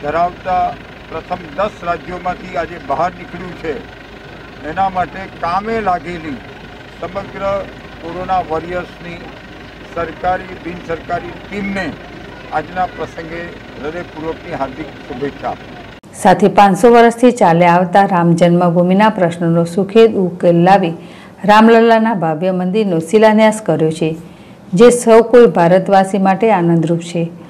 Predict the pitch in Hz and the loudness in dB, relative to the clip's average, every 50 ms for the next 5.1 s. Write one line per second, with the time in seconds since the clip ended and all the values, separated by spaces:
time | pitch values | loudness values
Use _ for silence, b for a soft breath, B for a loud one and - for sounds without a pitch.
0 | B B B B - - 185 175 170 185 180 180 202 202 202 208 214 220 226 233 | B B B B -2 2 2 4 6 6 6 8 8 6 6 6 6 6 8 6
1 | 226 220 220 220 214 202 180 175 170 170 175 - 220 220 220 220 214 220 208 202 | 6 6 6 6 4 4 0 0 -2 -2 -2 0 0 2 2 2 2 2 2 2
2 | 208 - 226 226 220 - 180 170 170 175 180 185 196 208 190 196 165 151 156 - | 2 0 -2 -2 0 2 0 0 0 0 0 0 0 0 4 4 4 4 4 0
3 | - - - - - - - 233 226 240 240 240 240 214 190 175 175 185 180 180 | -8 -16 -20 -20 -8 -2 2 4 6 6 6 4 4 2 2 2 4 2 2 2
4 | 196 185 185 202 208 202 - 180 165 170 180 170 175 - 180 170 170 165 202 214 | 2 2 4 4 4 4 4 2 2 2 2 0 2 4 4 4 6 4 4 2
5 | 208 | 2